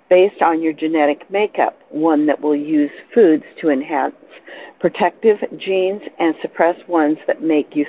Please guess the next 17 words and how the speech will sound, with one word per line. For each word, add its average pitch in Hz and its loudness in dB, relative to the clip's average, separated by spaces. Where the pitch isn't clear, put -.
susceptible 151 -2
to 202 -2
certain 175 0
gene, 123 -4
or 156 2
certain 175 0
diseases. 165 0
Of 180 0
course, 226 2
at - 0
present, - 0
we 170 -2
know 170 2
that 160 -2
a 147 -2
superfood 190 0
diet 135 2